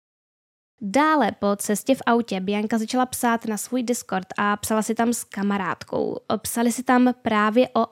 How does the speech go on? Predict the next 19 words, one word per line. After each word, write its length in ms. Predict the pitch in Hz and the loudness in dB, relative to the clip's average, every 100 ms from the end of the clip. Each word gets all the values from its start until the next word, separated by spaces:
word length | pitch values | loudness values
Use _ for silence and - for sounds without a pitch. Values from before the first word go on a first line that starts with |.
| _ | _
Alexovi. 720 | 196 202 233 - - 180 160 - _ _ _ _ _ - | -2 0 -2 -4 -6 -6 -6 -12 _ _ _ _ _ -2
A 100 | 208 | 2
Bianca 400 | 208 214 214 220 | 2 2 2 0
zmiňovala, 500 | 208 208 202 202 202 | 2 2 2 0 0
že 140 | 202 | -2
hezky 420 | 190 190 - 165 | -4 -6 -8 -10
voněl, 600 | 196 254 269 247 240 233 | -2 2 4 6 6 4
že 100 | 202 | 2
je 80 | 185 | -2
perfektní, 1000 | - 233 233 247 226 - 226 214 214 220 - _ - | 0 2 2 0 -2 -2 2 4 4 0 -6 _ -8
že 120 | 185 | -6
byl 160 | 180 190 | -4 -6
trochu 260 | 196 - 180 | -8 -10 -12
stydlivý 800 | - - 247 247 254 233 233 233 _ _ - | -6 0 2 4 4 4 0 -2 _ _ -12
a 160 | 220 - | -10 -2
uvedla, 340 | 208 214 214 | 0 2 2
že 120 | 202 196 | 0 -2
se 180 | - | -6
zamilovala. 720 | 175 175 180 185 185 175 175 | -6 -6 -2 -2 -2 -2 -6